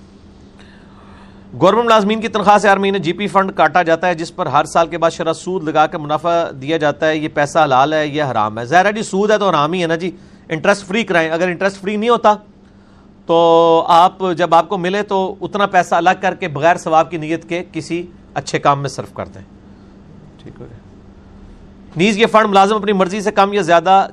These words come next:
کروا سکتا ہے؟ ہمارے ادارے میں تو میرے بھائی ہو جاتا ہوتا ہے، آپ کا نہیں پتا۔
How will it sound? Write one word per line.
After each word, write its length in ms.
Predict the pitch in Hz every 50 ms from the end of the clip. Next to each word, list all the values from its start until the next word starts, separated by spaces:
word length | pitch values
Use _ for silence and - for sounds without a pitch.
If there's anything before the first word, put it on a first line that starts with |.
| -
کروا 300 | - 170 160 151 160 175 185
سکتا 320 | - 214 202 - - 190
ہے؟ 60 | 190 208 - - _ _ - -
ہمارے 280 | 147 147 151 156 180
ادارے 260 | 196 175 170 165 180
میں 80 | 175 170
تو 120 | 170 175
میرے 160 | 156 156 151 151
بھائی 180 | 131 139 131
ہو 140 | 127 113 110
جاتا 220 | 117 147 160 160
ہوتا 200 | 180 170 160 -
ہے، 60 | 160 151
آپ 200 | 139 139 135 -
کا 60 | 135
نہیں 140 | 113 110 95
پتا۔ 180 | 92 - 87